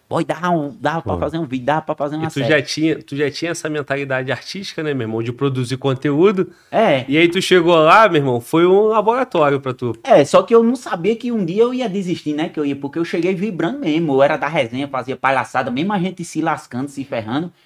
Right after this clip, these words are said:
Speaker 1: Eu tava lá fazendo a galera rir. E a gente, e o, a galera da minha sala ria, mas também ficava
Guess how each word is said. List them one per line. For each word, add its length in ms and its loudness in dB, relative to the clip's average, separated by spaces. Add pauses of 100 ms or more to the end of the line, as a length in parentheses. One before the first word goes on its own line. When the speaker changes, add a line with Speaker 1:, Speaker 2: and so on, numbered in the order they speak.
(160)
Speaker 1:
Eu 80 -14
tava 220 -2
lá 100 2
fazendo 360 -2
a 40 -4
galera 380 -2
rir. 440 -4 (200)
E 100 2
a 60 2
gente, 280 -8
e 140 -4
o, 220 4
a 80 4
galera 340 2
da 100 0
minha 200 -4
sala 440 0 (640)
ria, 320 6
mas 180 0
também 440 -2 (500)
ficava 360 2